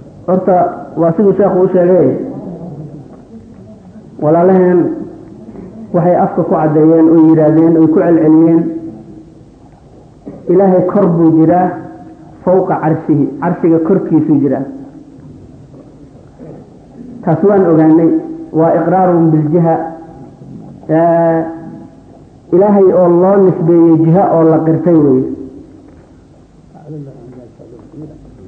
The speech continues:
Ilaahay subxaanahu wa tacaala wuu ka nasahnaaday in jiho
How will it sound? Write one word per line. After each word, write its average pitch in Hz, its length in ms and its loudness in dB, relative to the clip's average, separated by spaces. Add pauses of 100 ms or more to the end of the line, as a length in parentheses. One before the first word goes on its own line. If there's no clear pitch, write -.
(540)
Ilaahay 170 300 2
subxaanahu 160 460 0
wa 151 60 0
tacaala 151 300 0
wuu 151 160 0
ka 175 80 0
nasahnaaday 135 600 2
in 165 260 2
jiho 156 260 0